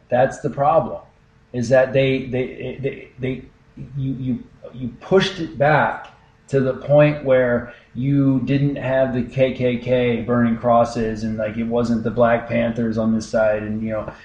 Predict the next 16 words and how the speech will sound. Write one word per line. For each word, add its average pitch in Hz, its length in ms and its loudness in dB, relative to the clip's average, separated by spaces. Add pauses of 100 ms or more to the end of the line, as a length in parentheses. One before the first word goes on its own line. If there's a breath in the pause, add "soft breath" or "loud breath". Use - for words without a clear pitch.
(180 loud breath)
um, 107 420 -2 (260 soft breath)
so, 135 220 0
and, 117 160 0
and, 113 380 -4 (160)
and 110 140 -6
the 104 40 -10
<laughs> - 0 -
Chicago 131 440 2
police 117 340 -2
on 113 100 0
the 113 140 -2
other 117 140 -2
side. 110 300 -2 (340 loud breath)
Um, 117 460 -2
and 120 400 2 (520)
you 127 840 2